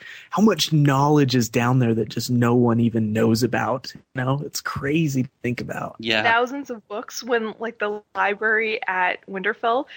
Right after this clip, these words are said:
Speaker 3: <laughs> John's like, "We had hundreds of books in our library."
Speaker 2: <laughs> Yes. Didn't, didn't Jon, uh,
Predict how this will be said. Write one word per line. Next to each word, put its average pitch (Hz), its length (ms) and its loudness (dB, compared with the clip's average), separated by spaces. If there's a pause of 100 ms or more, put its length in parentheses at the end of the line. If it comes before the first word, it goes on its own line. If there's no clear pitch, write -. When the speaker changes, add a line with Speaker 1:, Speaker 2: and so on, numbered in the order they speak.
Speaker 3:
<laughs> - 200 -6
John's 254 340 2
like, 240 320 0
"We 254 180 -4
had 202 240 -6
hundreds 196 540 -4
of 160 240 -8
books 180 200 -8
in 175 120 -2
our 208 180 4
library." 196 440 8
Speaker 2:
<laughs> - 0 -
Yes. - 480 2 (480)
Didn't, 285 340 4 (380)
didn't 277 320 4
Jon, 202 440 2
uh, 180 140 0